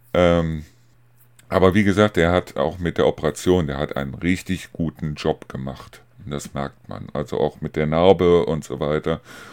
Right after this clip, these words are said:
Und als er mir dann nachher die Fäden gezogen hat, habe ich fast gar nichts von gemerkt, vom Fädenziehen und so. Das Einzige, was sie in der Klinik Kassel nicht können, das ist so, äh, die, die, die Zugänge legen.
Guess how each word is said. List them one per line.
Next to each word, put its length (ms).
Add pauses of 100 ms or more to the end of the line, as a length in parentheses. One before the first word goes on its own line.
(300)
Und 160
als 140
er 60
mir 140
dann 140
nachher 220
die 120
Fäden 320
gezogen 500
hat, 180
habe 160
ich 160 (240)
fast 300
gar 160
nichts 180
von 200
gemerkt, 340
vom 180
Fädenziehen 680
und 120
so. 220 (680)
Das 160
Einzige, 320
was 120
sie 80
in 60
der 100
Klinik 360
Kassel 280
nicht 260
können, 320
das 180
ist 240
so, 420
äh, 340 (140)
die, 240
die, 300 (400)
die 100
Zugänge 480
legen. 420